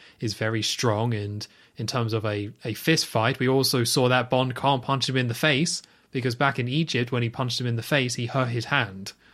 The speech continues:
Speaker 2: Oh, yeah, I heard a clang sound. <laughs>
Speaker 1: Yeah, and it's just like, "Ah!" <laughs> Um, so we get a very different type of fight. It's, it's not this back and forth or res-, or even wrestling. Well, I guess it is, but, uh,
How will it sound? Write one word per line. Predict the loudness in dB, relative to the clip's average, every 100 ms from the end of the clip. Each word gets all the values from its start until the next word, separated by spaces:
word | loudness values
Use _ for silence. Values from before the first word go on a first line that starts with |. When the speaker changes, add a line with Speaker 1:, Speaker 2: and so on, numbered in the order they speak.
| _ -10 4 4
Speaker 2:
Oh, | 4
yeah, | 0
I | 0
heard | 0 -2
a |
clang | -2 2 2 2
sound. | -2 -2 -4 -4 -6 -6 -12
<laughs> | -8
Speaker 1:
Yeah, | 0 2 4
and | 2
it's | -2
just | -4 -4
like, | 0
"Ah!" | 0 2 2 2 0 -2 -2 -2 -4 -8 -8 -8 -2
<laughs> | -2 -2 -10 -8 -8 -4 0
Um, | 2 0 -4 -12 -2
so | 2
we | 4
get | 4
a |
very | 4 4
different | 4 2 0 4
type | 2 2
of | -2
fight. | -2 -2 -4
It's, | -4 -4 -2
it's | -2 -2
not | -2 0
this | 0 0
back | 2 0 0
and | -4
forth | 0 0 2 0
or | -2 0
res-, | -2 -2
or | -2 2
even | 2 0
wrestling. | -2 -2 -4 -8 -10 -8
Well, | -8
I |
guess | -8 -10
it | -12
is, | -12 -12
but, | -12 -12 -16 -20 _ _ -10
uh, | -6 -6